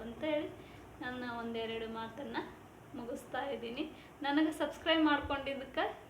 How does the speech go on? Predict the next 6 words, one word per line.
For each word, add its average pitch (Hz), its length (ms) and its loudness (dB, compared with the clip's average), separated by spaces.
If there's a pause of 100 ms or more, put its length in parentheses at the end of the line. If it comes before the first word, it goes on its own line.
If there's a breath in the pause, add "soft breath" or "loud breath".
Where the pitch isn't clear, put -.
(140)
ಎಲ್ಲರಿಗೂ 311 640 4 (160)
ಥ್ಯಾಂಕ್ಸು. 247 400 -2 (600 loud breath)
ಹಾಗೆ 269 300 0 (500 loud breath)
ಯಾರೆಲ್ಲ 320 400 6 (120)
ಸಬ್ಸ್ಕ್ರೈಬ್ 311 420 4 (100)
ಮಾಡ್ಕೊಳ್ದೆ 320 480 2